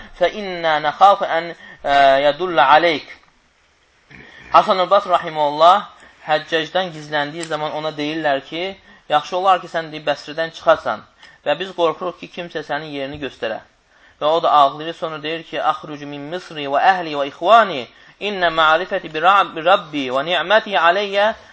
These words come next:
tədullu alə ənəhu seyuncini və yuxallis minhu inşəallahu teala." Deyir, "Mən necə şəhərimdən, ailəmni tərk edim, qardaşlarımı və mənim, deyir, Rəbbimi tanımağım və onun mənim üzərimdə olan neməti mənə göstərir ki, Allah Teala o məni,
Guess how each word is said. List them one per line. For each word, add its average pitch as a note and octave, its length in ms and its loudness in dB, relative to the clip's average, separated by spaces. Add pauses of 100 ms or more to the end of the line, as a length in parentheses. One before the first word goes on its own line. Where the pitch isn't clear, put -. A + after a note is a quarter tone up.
(120)
tədullu F#3 320 0
alə E3 220 2 (100)
ənəhu D#3 240 -6
seyuncini D3+ 760 -10
və C#3+ 120 -2
yuxallis C#3 440 -4
minhu C#3+ 480 -12
inşəallahu B2+ 800 -2
teala." A#2 400 -2 (460)
Deyir, D3 140 -10
"Mən F3 220 2
necə E3 180 -2 (200)
şəhərimdən, C#3 680 -4
ailəmni C3+ 560 -2
tərk C#3 280 -4
edim, C3 240 -12
qardaşlarımı C3 760 0 (440)
və D3 60 2 (120)
mənim, G#3 260 2
deyir, F#3+ 140 -4
Rəbbimi F3 480 2
tanımağım D#3+ 800 2 (640)
və C#3 60 2
onun E3+ 360 0
mənim G3+ 240 -2
üzərimdə F3 420 2
olan E3+ 280 2
neməti E3 720 -6 (280)
mənə D3+ 280 -2
göstərir D#3+ 540 -6
ki, D#3+ 320 -8
Allah C#3+ 460 0
Teala C#3 220 2
o E3 120 -2
məni, D3+ 460 -6